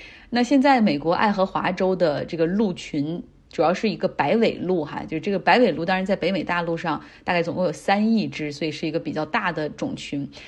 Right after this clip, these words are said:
然后呢，这个爱荷华州的白尾鹿这个群体中，就因为最近很好去检测他们的样本，主要是不幸哈，因为人类活动减少了，白尾鹿经常出现在市区和道路上，有的时候在高速公路会被车撞死，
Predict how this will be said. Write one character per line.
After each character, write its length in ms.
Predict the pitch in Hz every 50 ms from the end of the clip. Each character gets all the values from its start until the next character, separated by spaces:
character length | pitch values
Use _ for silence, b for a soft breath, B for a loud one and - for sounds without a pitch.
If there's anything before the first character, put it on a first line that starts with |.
| B B B
然 160 | B - 180
后 140 | 208 240 233
呢， 160 | 220 208 196
这 100 | 202 220
个 160 | 214 185 - - -
爱 140 | - 233 226
荷 100 | 214 214
华 220 | 208 208 160 165
州 120 | 185 208 208
的 280 | 208 202 180 156 147 B B B B -
白 180 | - - 135 202
尾 180 | 226 214 160
鹿 220 | - 120 180 196 180
这 100 | - 170
个 160 | 165 160 160
群 300 | - - - - 165 165
体 220 | 190 202 - 156 -
中， 280 | - 165 170 170 170 170 B B B B B B -
就 240 | - 185 175 160 147
因 160 | - 196 208
为 360 | 208 196 185 175 156 139 - - -
最 140 | - 233 214
近 140 | 220 214
很 180 | 208 - 220 220
好 160 | 208 180 -
去 140 | - - 190
检 200 | - - - -
测 120 | - 175
他 140 | 170 170 170
们 80 | 170 170
的 120 | 170 160
样 260 | 160 196 196 185 170
本， 300 | 160 - 71 - - 90
主 100 | - 170
要 100 | 147 147
是 120 | 175 - 165
不 160 | - - 165
幸 320 | - - - 254 226 170
哈， 140 | 165 - -
因 100 | 156 170
为 160 | 180 175 170 170 B B B B
人 160 | - 170 160
类 160 | 175 214 208 185
活 240 | - - - 151
动 160 | 170 190 185 175
减 260 | - 160 147 165 202
少 240 | - - 165 - -
了， 80 | 147
白 180 | 151 - 160 190
尾 120 | 190 151 147
鹿 160 | 170 180 165
经 160 | 170 190 196
常 200 | 185 185 160 165
出 140 | 156 - 185
现 160 | 180 190 180
在 100 | 175 165
市 260 | 165 - - - 208 185
区 240 | - - - 190
和 140 | 185 185 156
道 260 | 147 - 233 226 190
路 200 | 160 165 160 151
上， 160 | 147 156 147 151
有 60 | 143
的 120 | 147 165
时 80 | 165 170
候 60 | 165
在 120 | 170 190
高 220 | 175 - 196 196 196
速 100 | 196 202
公 200 | - 185 185 196
路 120 | 202 185
会 140 | 170 - 196
被 180 | 180 185 180 175
车 220 | - - 196 185
撞 340 | 190 - 277 269 226 175 170
死， 280 | - - - 117 -